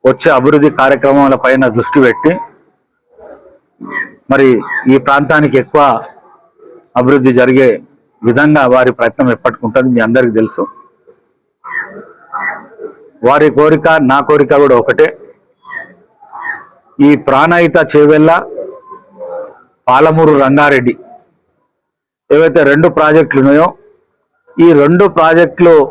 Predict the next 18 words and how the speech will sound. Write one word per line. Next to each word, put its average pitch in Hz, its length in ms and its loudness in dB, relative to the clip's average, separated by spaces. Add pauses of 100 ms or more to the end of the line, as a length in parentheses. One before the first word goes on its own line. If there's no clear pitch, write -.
(320)
చాలా 165 280 0 (160)
ఆశతో 165 320 0 (120)
ఉంటిమి. 147 280 0 (120)
పాత 135 160 0 (140)
రంగారెడ్డి 139 520 0
జిల్లా, 135 200 2 (100)
కొత్త 135 160 0 (120)
వికారాబాద్ 123 480 -2
జిల్లా 123 240 0
ప్రజలము. 120 380 -2 (1800)
కానీ 170 240 0 (1300)
గత 147 120 -2 (140)
ప్రభుత్వము 175 540 0 (2750)
ఈ 147 100 2 (140)
రెండు 156 200 2 (100)
ప్రాజెక్టులను 165 580 0 (440)
ఈ 139 40 2 (100)
ప్రాంతానికి 147 580 0